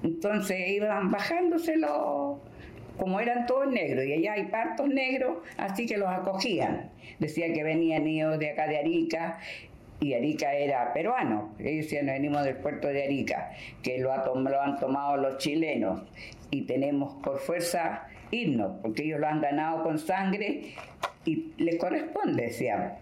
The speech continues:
Por ejemplo, los chilenos que salían del, del sur para acá, para que vinieran a, a mejorar la raza y mandar más acá,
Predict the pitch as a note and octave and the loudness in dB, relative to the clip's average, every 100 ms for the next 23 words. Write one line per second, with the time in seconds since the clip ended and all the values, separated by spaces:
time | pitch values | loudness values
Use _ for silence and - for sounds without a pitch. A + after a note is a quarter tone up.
0 | - - A2 - C3 D#3 G3 G3 G3 F3 | -12 -6 -2 -2 -2 0 -2 0 0 0
1 | F3+ E3+ F#3+ G#3 G#3+ G3 E3+ F3 G3 F3+ | 0 0 2 0 0 0 0 0 2 2
2 | E3 D#3+ C#3 D#3 D#3 - G#3 C3+ C#3 D3 | 2 2 2 0 0 0 0 2 0 0
3 | D3 F#3+ G3 E3 C3+ B2+ C3+ C#3 D3+ D#3+ | 0 -2 2 2 2 2 0 0 0 0
4 | C#3+ C3+ B2+ A#2+ A#2 - - - - - | 0 0 0 0 -2 -4 -10 -20 -18 -18
5 | - - E3 D3 C#3+ C#3+ D#3+ F#3+ D#3+ C#3+ | -18 -6 -2 0 0 0 2 2 2 2
6 | E3 F#3 F#3+ E3 E3 E3 D#3+ D#3 D3+ D3 | 2 2 2 0 0 2 2 2 2 4
7 | C#3+ C#3+ D3+ G#3 A3 G3+ G#3+ A#3+ A3+ F3+ | 4 2 2 0 0 0 0 0 0 -2
8 | A2+ | -2